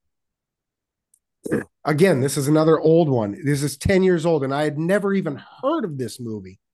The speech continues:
but it was just added last month before they did the revamp.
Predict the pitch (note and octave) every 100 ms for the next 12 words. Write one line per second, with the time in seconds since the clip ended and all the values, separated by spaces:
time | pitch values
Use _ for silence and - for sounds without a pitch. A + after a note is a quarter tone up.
0 | _ _ _ D3 D3+ C#3+ B2+ E3+ F3 E3
1 | E3 D3+ D3 D3+ D3+ C3+ C#3 D#3 _ _
2 | _ - D#3 F3 E3+ E3 C#3+ D3 C#3+ C3
3 | C#3 C3 C3 D#3